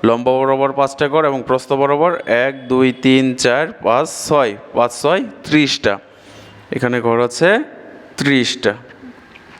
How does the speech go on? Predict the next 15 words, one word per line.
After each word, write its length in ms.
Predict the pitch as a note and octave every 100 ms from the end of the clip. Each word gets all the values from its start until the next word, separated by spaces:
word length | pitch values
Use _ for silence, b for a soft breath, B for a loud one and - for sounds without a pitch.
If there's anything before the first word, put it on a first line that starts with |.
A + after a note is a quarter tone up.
| - -
ক্ষেত্রফল 480 | B2+ - B2 C3 C3
হয়েছিল 360 | B2 A#2+ - C3+ F#3 D4 B B B B B -
এটা। 160 | A#2 A2+ G#2+
এটাকে 240 | A2 B2 C3
আবার 160 | A#2+ B2 A#2+
আমরা 160 | A#2 A#2+
যদি 120 | B2 C3
পাঁচ 140 | C#3 C#3
দিয়ে 120 | C3+ C3
কাটাকাটি 380 | C3 C3 B2+ B2 A#2+
করি, 180 | A2+ D3+ G#3+ - B B B B B B B - - - - - - - - - - -
পাঁচ 180 | C3 B2+ -
তেরো 260 | B2 A#2 A#2+ B2 -
পঁয়ষট্টি, 580 | C3 B2 B2 - C#3 D#3 G3 A#3+ - - -
পাঁচ 180 | B2 A#2